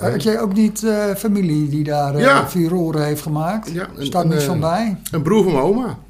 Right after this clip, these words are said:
Speaker 1: Arie Conrad, maakte deel uit, eh, van het, eh, kampioenselftal.
Speaker 2: In de
Speaker 1: Negentien,
Speaker 2: oorlog?
Speaker 1: negentien vierenveertig. Ja.
Speaker 2: Vier één in de beslissende wedstrijd tegen Heerenveen.
Speaker 1: Dat,
Speaker 2: Ah,
Speaker 1: dat
Speaker 2: met
Speaker 1: zou
Speaker 2: Abel
Speaker 1: kunnen.
Speaker 2: Enstra.
Speaker 1: Ja, weet ik niet.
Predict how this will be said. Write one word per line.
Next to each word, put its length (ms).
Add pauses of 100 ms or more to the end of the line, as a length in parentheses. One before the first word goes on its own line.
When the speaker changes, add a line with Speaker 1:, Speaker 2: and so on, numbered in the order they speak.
(200)
Speaker 1:
Arie 340
Conrad, 440
maakte 280
deel 240
uit, 280
eh, 80 (640)
van 160
het, 160
eh, 100
kampioenselftal. 1000
Speaker 2:
In 120
de 20
Speaker 1:
Negentien, 240
Speaker 2:
oorlog? 260 (100)
Speaker 1:
negentien 300
vierenveertig. 500 (640)
Ja. 260 (1400)
Speaker 2:
Vier 340
één 280
in 180
de 140
beslissende 580
wedstrijd 480
tegen 240
Heerenveen. 560 (680)
Speaker 1:
Dat, 100
Speaker 2:
Ah, 60
Speaker 1:
dat 100
Speaker 2:
met 140
Speaker 1:
zou 120
Speaker 2:
Abel 60 (100)
Speaker 1:
kunnen. 140
Speaker 2:
Enstra. 400
Speaker 1:
Ja, 60 (340)
weet 160
ik 100
niet. 100